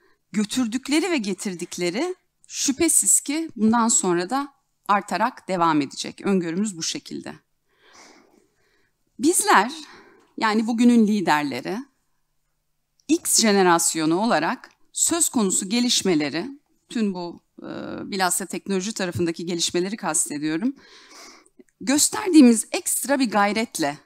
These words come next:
anlayabiliyoruz. Bu salonda da tabii, e, kendimi hariç tutarak söylüyorum. Başka, e, nesillerden, farklı nesillerden temsilciler var. Ama ağırlığın yeni jenerasyon olduğunu tahmin ediyorum.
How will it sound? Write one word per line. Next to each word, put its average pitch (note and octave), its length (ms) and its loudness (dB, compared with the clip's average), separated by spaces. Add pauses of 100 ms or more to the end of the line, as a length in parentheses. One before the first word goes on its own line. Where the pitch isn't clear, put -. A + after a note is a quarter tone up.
(320)
anlayabiliyoruz. D3 1040 0 (1900)
Bu A#3+ 60 -8
salonda A#3+ 640 2
da E3+ 80 -4
tabii, F#3 400 -6 (120)
e, - 560 -10
kendimi F#3 340 0
hariç F#3 400 -4
tutarak G3 540 -4
söylüyorum. A3 600 -2
Başka, F#3+ 600 -4
e, F3 220 -6
nesillerden, F#3 840 0
farklı G3 400 -4
nesillerden F#3 680 0 (560)
temsilciler G3 760 -2
var. A#3+ 420 0 (280)
Ama G#3 420 2
ağırlığın G#3 500 4
yeni G#3+ 380 2
jenerasyon E3 640 0
olduğunu D#3 380 -2
tahmin F#3+ 360 6
ediyorum. D#3+ 440 0